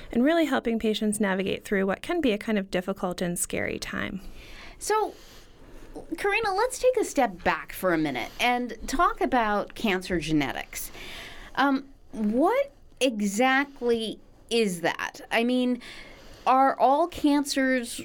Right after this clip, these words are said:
Speaker 2: related to some sort of underlying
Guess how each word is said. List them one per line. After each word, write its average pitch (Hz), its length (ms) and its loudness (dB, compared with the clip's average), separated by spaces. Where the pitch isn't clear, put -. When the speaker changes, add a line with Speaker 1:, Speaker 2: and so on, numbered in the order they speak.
Speaker 2:
related 214 1000 2
to 202 300 2
some 202 260 2
sort 202 480 2
of 185 280 2
underlying 180 840 2